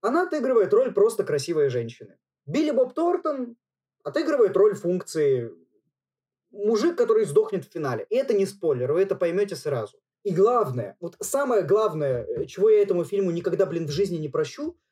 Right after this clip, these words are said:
Крис Эванс. Он в этом фильме просто омерзителен. И дело не в том, что он играет антагониста, а в том, что это ан-, этот антагонист, он, он очень плох, он переигрывает, он ужасен, он неинтересен.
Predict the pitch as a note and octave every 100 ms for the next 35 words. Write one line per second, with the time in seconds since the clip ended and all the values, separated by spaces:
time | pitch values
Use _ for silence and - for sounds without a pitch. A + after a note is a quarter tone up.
0 | _ - G3 G3+ E3+ C#3+ G#2+ - _ _
1 | _ _ - C#4 C#4+ - E3 A#3+ G3+ C3+
2 | D#3+ E3+ F3 D3 C3 C3 A#2 A2+ G#2+ G#2+
3 | - _ _ _ - G3 C4+ E4 D4 -
4 | G#4 - C4 G#3+ G3 A3+ G3+ F3+ D3 D#3
5 | E3 C#3 - - - - D4 D4 A3 G#3+
6 | G3 F#3+ - G3+ G3 G3+ G3 F#3+ A3+ G4
7 | - G#3+ - _ _ _ _ _ _ _
8 | _ _ _ A#3+ B3 C#4+ - G#3 G3 F#3
9 | C#3+ - _ - C4 B3+ G#3+ G#3+ F#3 D3+
10 | A#2+ A2+ - B3 A#3 F3 G3+ D#3+ - G2
11 | - A#3+ A#3+ C4 A#3+ - G3+ D3 - -